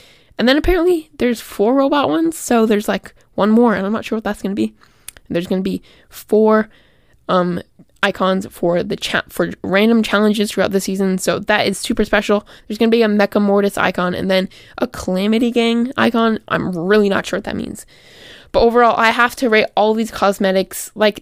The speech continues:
they don't even have to add pins. They don't even have to add sprays or profile icons, but they're literally adding, like, twenty of each. Like, they're adding, like, eighty new pins at least. So I have to rate this also a ten out of ten. Like, I'm just a huge fan of all these pins,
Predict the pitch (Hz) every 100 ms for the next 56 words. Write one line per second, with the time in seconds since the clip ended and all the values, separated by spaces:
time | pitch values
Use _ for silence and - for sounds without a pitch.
0 | 214 285 339 359 330 277 - 208 - 254
1 | 220 190 - 180 170 214 277 285 285 254
2 | 214 214 - - 214 - 190 196 - 190
3 | - - - - 208 208 202 208 - -
4 | - 233 247 247 247 277 277 - 208 220
5 | 220 220 196 - - - _ _ - -
6 | 202 214 214 190 220 - - _ _ _
7 | _ _ _ _ - 220 247 240 269 285
8 | - - 196 - _ 214 220 226 220 208
9 | 208 190 196 175 - 175 190 185 - -
10 | - - 254 220 262 277 254 226 220 208
11 | 208 - _ 196 214 233 220 - 214 220
12 | 214 233 214 220 - - - 190 - -
13 | 254 269 247 - 240 220 - 214 208 190
14 | - 190 214 - - 175 185